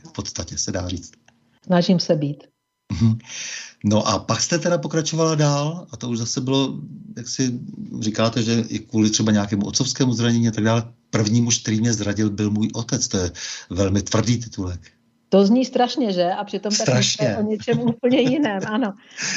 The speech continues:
Speaker 2: Eh, já jsem tu knížku vlastně napsala na základě toho, že, eh, jak mi přicházely ty, eh, ohlasy na tu knížku o maminkách, tak, eh, tam byly i hlasy: „A kdy napíšete něco o otcích?“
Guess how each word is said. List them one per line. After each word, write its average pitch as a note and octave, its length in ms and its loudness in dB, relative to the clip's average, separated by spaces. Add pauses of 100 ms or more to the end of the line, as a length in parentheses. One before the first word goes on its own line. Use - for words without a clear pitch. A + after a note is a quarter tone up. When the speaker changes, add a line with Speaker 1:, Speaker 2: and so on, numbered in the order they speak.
Speaker 2:
Eh, F3 220 2
já E3+ 120 0
jsem A3+ 180 -4
tu A#3+ 80 -6
knížku A#3 380 -4
vlastně A#3 300 -2
napsala A3+ 420 0
na A3 120 0
základě A3 440 0
toho, A3 420 2
že, G#3+ 220 0
eh, G#3+ 240 2 (760)
jak G3 160 0
mi G#3+ 120 2
přicházely G#3 560 2
ty, G3+ 320 2
eh, F3+ 260 2
ohlasy G3+ 640 2 (380)
na F3+ 320 0 (140)
tu G3+ 100 -6
knížku G3+ 380 -2
o F#3 120 0
maminkách, G#3 600 2 (120)
tak, G3 280 -2
eh, F#3+ 40 4 (460)
tam F3+ 160 0
byly G3 160 4
i G#3 140 -4
hlasy: F#3+ 420 0
„A G3+ 100 0
kdy F3+ 200 2
napíšete A#3 580 2
něco A3 600 2
o G3 360 2
otcích?“ F3 600 -4